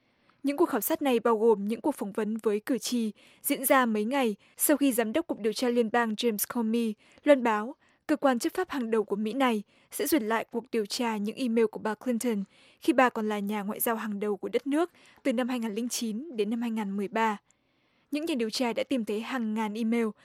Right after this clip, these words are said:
có liên quan tới bà trên máy tính của người chồng đã ly thân của Huma Abedin, phụ tá chính của bà Clinton. Hôm thứ Năm,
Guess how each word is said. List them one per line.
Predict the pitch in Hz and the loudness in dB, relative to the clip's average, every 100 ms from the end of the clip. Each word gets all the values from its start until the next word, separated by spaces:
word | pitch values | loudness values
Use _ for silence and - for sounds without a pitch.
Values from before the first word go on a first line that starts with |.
| - - | -20 -2
có | 240 208 | 0 0
liên | 254 262 | -2 0
quan | 254 240 | 0 0
tới | 220 | -2
bà | 196 240 220 | 0 2 0
trên | - 247 214 | -2 -4 -4
máy | 208 | -4
tính | - 202 | -6 -8
của | - 240 | -4 -4
người | 202 | -2
chồng | 202 254 214 196 _ _ 269 | -6 -4 -4 -6 _ _ 0
đã | 240 | 2
ly | 277 269 | 4 0
thân | 262 247 214 | 0 -2 -2
của | - 214 208 | 0 0 0
Huma | - 247 226 220 | -4 -2 0 0
Abedin, | - 202 214 233 226 202 _ _ _ _ | 0 -4 -4 -2 -2 -2 _ _ _ _
phụ | - | -6
tá | 269 254 | 0 0
chính | - 214 254 | 2 -4 -2
của | 277 | -4
bà | 208 202 | -2 -2
Clinton. | - 226 208 214 190 _ _ _ _ _ _ _ _ _ _ _ _ _ _ _ _ _ | -2 -6 -2 -4 -6 _ _ _ _ _ _ _ _ _ _ _ _ _ _ _ _ _
Hôm | - 285 262 | 4 6 6
thứ | 240 | 2
Năm, | 240 269 | 4 4